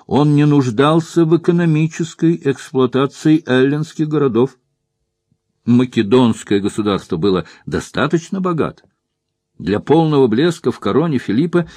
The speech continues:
недоставало лишь одного драгоценного камня —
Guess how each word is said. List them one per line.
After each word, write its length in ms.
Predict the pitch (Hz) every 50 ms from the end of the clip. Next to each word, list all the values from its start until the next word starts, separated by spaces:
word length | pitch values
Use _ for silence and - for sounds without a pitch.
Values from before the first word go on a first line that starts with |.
| - _ -
недоставало 640 | 123 139 123 120 - - 123 113 127 151 156 151
лишь 260 | 143 151 147 - -
одного 560 | - 131 139 127 117 127 131 123 135 175 202
драгоценного 680 | 190 196 190 175 170 160 165 - 147 123 107 95 87 82
камня — 400 | - 82 82 78 60 58 57